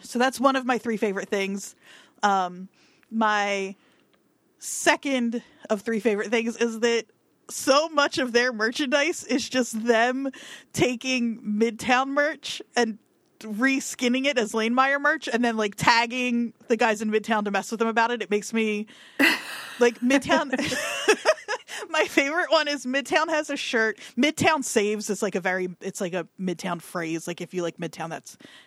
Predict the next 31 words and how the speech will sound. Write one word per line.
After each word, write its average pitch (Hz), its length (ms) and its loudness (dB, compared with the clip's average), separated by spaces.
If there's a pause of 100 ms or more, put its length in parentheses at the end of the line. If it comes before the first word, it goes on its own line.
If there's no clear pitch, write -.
(140)
I, 208 160 2
I 214 80 4
have 208 220 2
more 214 240 6
than 196 160 -4
one 185 120 0
shirt 180 260 -6
that 170 100 -10
says 180 180 -4
Midtown 170 400 -4
saves. 156 460 -8 (480)
And 202 180 -2
they 220 160 4
have 226 200 4
a 214 40 -2
shirt 208 280 0
that 233 100 -2
is 196 140 0
the 226 60 -4
exact 202 340 0
same 202 160 0
font 190 360 2
and 190 160 -6
color 190 320 0
scheme. 180 500 -10 (300)
And 196 140 2
it 214 120 2
says - 280 2
Lane 220 240 2
Meyer 220 260 4
slays. 208 840 -2